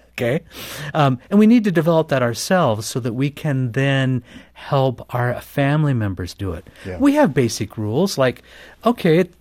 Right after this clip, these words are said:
Speaker 1: at the dinner table, you do not pull out your phone and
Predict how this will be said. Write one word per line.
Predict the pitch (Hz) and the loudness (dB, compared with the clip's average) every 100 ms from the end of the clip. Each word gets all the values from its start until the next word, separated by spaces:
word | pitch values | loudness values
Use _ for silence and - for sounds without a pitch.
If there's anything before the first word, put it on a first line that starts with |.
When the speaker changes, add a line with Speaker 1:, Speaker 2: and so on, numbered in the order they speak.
| _ 175 | _ -4
Speaker 1:
at | 180 | 0
the | 190 | 2
dinner | 143 151 139 | 4 4 2
table, | 147 127 120 175 | 0 0 2 2
you | 135 | 2
do | 104 110 123 | -2 -2 2
not | 120 120 143 - | 2 2 0 -2
pull | 143 135 | 0 2
out | 127 131 120 | 4 2 0
your | 139 143 - | -2 -4 -12
phone | - - 123 107 113 135 | -20 -4 0 2 2 0
and | 127 117 107 | 0 0 -2